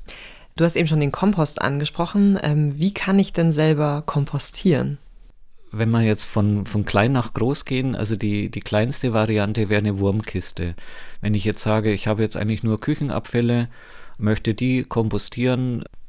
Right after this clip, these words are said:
Speaker 2: das kann ich mit einer Wurmkiste sehr gut machen. Dann ein eigener Komposthaufen, da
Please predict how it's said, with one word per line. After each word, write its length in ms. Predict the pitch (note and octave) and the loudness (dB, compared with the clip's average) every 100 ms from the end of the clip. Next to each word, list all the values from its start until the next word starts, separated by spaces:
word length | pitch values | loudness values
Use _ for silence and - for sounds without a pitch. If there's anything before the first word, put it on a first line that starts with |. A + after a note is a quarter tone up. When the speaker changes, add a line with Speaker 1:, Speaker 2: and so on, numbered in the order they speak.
| - | -8
Speaker 2:
das 160 | - - | -6 -4
kann 160 | A2 | -2
ich 120 | A2 | -2
mit 160 | A#2 - | -2 -2
einer 180 | A2 G2 | 0 2
Wurmkiste 760 | A2 C3 - A2+ - A2 G#2+ - - - | 0 0 -4 -6 -4 -2 -2 -4 -14 -12
sehr 320 | G2+ - G#2 | -8 -4 -4
gut 300 | - B2 - | -2 -4 -4
machen. 360 | C3 B2 A#2+ B2+ - - - - - - - - - - | -6 -4 -4 -4 -8 -20 -20 -20 -20 -20 -20 -20 -20 -2
Dann 400 | G#2 G#2+ G#2+ G#2 - | 2 4 2 0 -2
ein 280 | G#2 G#2 | 0 0
eigener 420 | F#2 G2 G2+ G#2 G2 | 2 0 2 2 0
Komposthaufen, 1000 | - C3+ C#3 - A#2 A2+ A#2 A#2 A2+ - - - - - | 0 0 0 0 2 2 2 0 -2 -6 -14 -20 -20 -6
da 260 | A2 G#2+ | 0 2